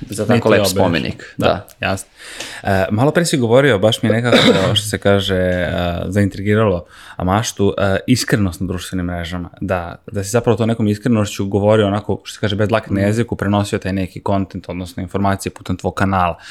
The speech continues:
Speaker 1: Mhm.
Speaker 2: E, zanima me kako ti gledaš sada na to neko,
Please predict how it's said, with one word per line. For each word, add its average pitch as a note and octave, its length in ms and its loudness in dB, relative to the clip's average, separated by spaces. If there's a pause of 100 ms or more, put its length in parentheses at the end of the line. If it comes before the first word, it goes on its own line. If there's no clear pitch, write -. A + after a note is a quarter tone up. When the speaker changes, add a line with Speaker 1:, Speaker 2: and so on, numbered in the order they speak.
(120)
Speaker 1:
Mhm. G#2+ 180 -6 (300)
Speaker 2:
E, F2 640 0 (240)
zanima A2 360 2
me C#3+ 100 2
kako D3 280 -2
ti - 180 0
gledaš D#3+ 420 2
sada G#2+ 220 2
na G2+ 120 -2
to A2 140 -2
neko, G#2 280 -2